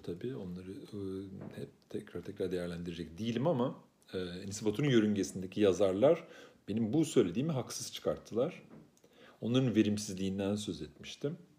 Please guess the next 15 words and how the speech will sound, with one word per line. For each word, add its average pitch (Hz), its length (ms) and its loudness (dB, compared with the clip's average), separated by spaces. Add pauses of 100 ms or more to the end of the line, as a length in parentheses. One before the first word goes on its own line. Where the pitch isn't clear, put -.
(540)
Oysa 113 240 0
iki 113 220 -4
bin 110 80 0
on 117 160 2
iki 104 240 -6
bin 104 280 -8
yirmi 101 240 0
arasında 104 400 0
bu 101 60 -2
kişiler 113 260 0
gayet 107 400 6
üretken 123 400 2
ve 101 140 4
başarılı 104 420 0
oldular. 110 500 -2